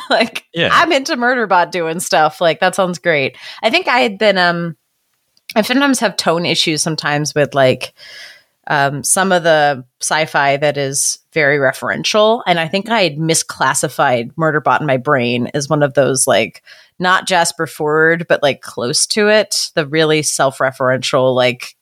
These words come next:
Speaker 1: sci-fi references in the sci-fi books. So I'm really glad to know that's not what this actually is.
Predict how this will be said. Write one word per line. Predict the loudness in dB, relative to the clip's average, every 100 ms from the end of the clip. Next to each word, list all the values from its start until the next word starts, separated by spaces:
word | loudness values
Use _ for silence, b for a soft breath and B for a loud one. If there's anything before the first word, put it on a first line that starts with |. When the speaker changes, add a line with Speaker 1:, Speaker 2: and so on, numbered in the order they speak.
| _ -6
Speaker 1:
sci-fi | -2 -2 0 0 2 0 -6 _ _ _ _ _ _ -4
references | -2 -2 -2 -2 -2 -2
in | -2 -2
the |
sci-fi | 0 -2 0 0 2
books. | 0 -2 -4 B B B B -2
So | 2
I'm | 2 2
really | 0
glad | 2 0 0
to | -2
know | 0
that's | 0 0 -2
not | -2 0
what | -2 0
this | -2 -2 -4
actually | -6 -2 -2 0
is. | 0 -2 -4 -6 -8